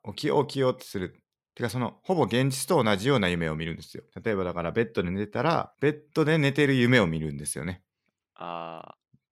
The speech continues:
Speaker 2: ー。
Speaker 1: で、
Speaker 2: はい。
Speaker 1: そこで動こうとするんだけれど、手とかも動かないし、体も動かせなくて、一生懸命それを動かそうとするんだけど、全く動かないっていう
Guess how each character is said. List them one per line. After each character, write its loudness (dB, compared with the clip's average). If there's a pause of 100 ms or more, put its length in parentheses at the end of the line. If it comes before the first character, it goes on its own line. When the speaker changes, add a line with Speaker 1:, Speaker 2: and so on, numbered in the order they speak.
Speaker 2:
ー。 -6
Speaker 1:
で、 2
Speaker 2:
は -20
い。 -20
Speaker 1:
そ -10
こ 2
で 6
動 4
こ 4
う 4
と -6
す -6
る 0
ん -2
だ -2
け -4
れ -2
ど、 0 (120)
手 -4
と -2
か -2
も -4
動 -6
か -2
な -6
い -6
し、 -8
体 -2
も -6
動 -4
か -8
せ -10
な -6
く -20
て、 -4 (320)
一 -8
生 -4
懸 -4
命 0
そ -6
れ -4
を -4
動 0
か -6
そ -6
う -8
と -18
す -10
る -6
ん -6
だ -8
け -8
ど、 -2 (320)
全 -4
く -10
動 -6
か -4
な -2
い -2
っ -14
て -10
い -6
う -20